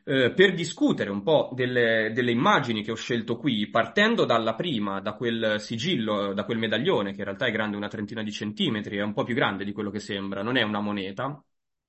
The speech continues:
ma non lo potevo mettere ovviamente in, ehm, come si dice, in, eh, lar-, in grandezza naturale. Com-, comunque quello è il medaglione fatto da un, eh, un artista pisano <clears throat> per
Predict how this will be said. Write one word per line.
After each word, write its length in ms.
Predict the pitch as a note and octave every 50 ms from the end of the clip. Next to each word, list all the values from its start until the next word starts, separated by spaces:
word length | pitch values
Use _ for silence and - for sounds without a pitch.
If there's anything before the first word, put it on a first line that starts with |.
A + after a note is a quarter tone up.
| _ _
ma 160 | - C#3 B2 A2
non 120 | G#2 G#2+
lo 60 | A2+
potevo 320 | G#2+ A#2+ A2+ A2+ G2+ G2 G2+
mettere 280 | G2+ F#2 G2 - G2
ovviamente 420 | G2+ G2 G2+ G2+ G2+ G2 G2 G2 F#2+
in, 320 | G2 G2 G2 G2 F#2+ G2 - _ _ - - - _ _
ehm, 800 | - F#2+ F#2+ F#2 F#2 F#2 F#2 F#2 F#2+ F#2+ F#2+ F#2+ G2 G2 F#2+ F#2+
come 160 | G2 G2+ G2+ G2
si 80 | G2+ G#2
dice, 220 | F#2+ F#2 F#2 F#2
in, 140 | F#2+ F#2 F#2+
eh, 640 | F#2+ F#2+ F#2+ F#2+ F#2+ F#2 F#2+ F#2 F#2 F#2 F2+ F2+ F#2
lar-, 260 | G2 G#2 A2 G#2+ - C#2+
in 180 | G2+ G2 G2
grandezza 420 | G2 A2 A2 G#2+ G#2+ A2+ - - G#2
naturale. 500 | G2 G2 G#2 F#2+ E2+ E2+ F#2 B2 C#3+ - - - - - _ _
Com-, 560 | - F#3+ D#3+ D3 C#3+ C#3 C#3 C#3 C#3 C#3 C#3 - - _
comunque 320 | - A3 F3 C#3 C#3 G3
quello 320 | G3 G3+ D4 C4+ B3+ B3 -
è 160 | F3+ E3+ - -
il 120 | E3 E3
medaglione 760 | F3 F#3+ F#3+ G#3 G#3+ G#3 G3 G3 G3 G3 G3 G3 F#3+ F#3+ -
fatto 880 | - - - G3 D#3 D3 D3 - - _ - E3+ D#3+ D#3 D#3 D3+ - C#3+
da 360 | C3 D3 C#3 C#3 C3+ - -
un, 260 | E3 D3+ C#3+ C#3+ C#3+
eh, 380 | C3+ C3 B2+ A#2+ A#2 A#2 A2+ A#2 -
un 140 | D3+ C#3 D3
artista 840 | C#3+ C#3 - - - A#3 G3+ - - - - C#3+ A#2 A2 G#2 -
pisano 800 | - E3 D3+ C3 C3+ A2 F#2+ F#2 G2+ B2+ F3 G#3+ - - - _ _
<clears throat> 1000 | - - G3 C#3+ - - - _ _ _ _ _ _ _ _ _ _ _ _ _
per 580 | - A#3 A3 A3 A3+ G#3+ G#3 G#3+ A3 G#3+ A3